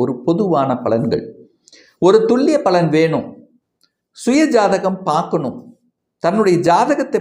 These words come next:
பற்றி தெரிஞ்சுக்கணும், ஒரு பர்சனல் கன்சல்டேஷன் எடுத்துக்கணும் என்று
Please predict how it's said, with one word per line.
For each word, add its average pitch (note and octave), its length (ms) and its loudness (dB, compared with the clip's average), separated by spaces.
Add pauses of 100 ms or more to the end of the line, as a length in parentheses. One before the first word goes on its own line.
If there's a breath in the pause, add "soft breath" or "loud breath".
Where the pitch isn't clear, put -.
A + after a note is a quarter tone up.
பற்றி F3 200 -6 (200)
தெரிஞ்சுக்கணும், G#3+ 680 -2 (760)
ஒரு F3 100 2 (260)
பர்சனல் B3 420 0 (120)
கன்சல்டேஷன் F3+ 720 -4
எடுத்துக்கணும் D3+ 580 -4 (220)
என்று C3+ 240 -4